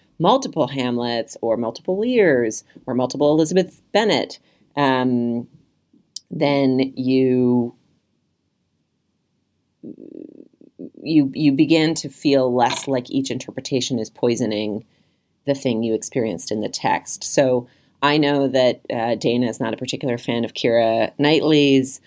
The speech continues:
I am not certain that the Pride and Prejudice featuring Keira Knightley is the best Pride and Prejudice adaptation ever. However, I love the production design of that one so much.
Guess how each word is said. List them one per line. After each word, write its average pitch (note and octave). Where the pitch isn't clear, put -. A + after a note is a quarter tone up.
I C#3+
am C#3
not B2
certain B2
that A#2+
the A#2
Pride B2
and A#2
Prejudice A#2
featuring B2+
Keira A2+
Knightley A#2
is G#2+
the B2
best A#2
Pride F#3+
and A3+
Prejudice C#4
adaptation A3+
ever. F#3+
However, E3
I C#3
love C#3+
the D#3
production C3+
design D3
of D3+
that C3
one B2+
so B2+
much. A#2+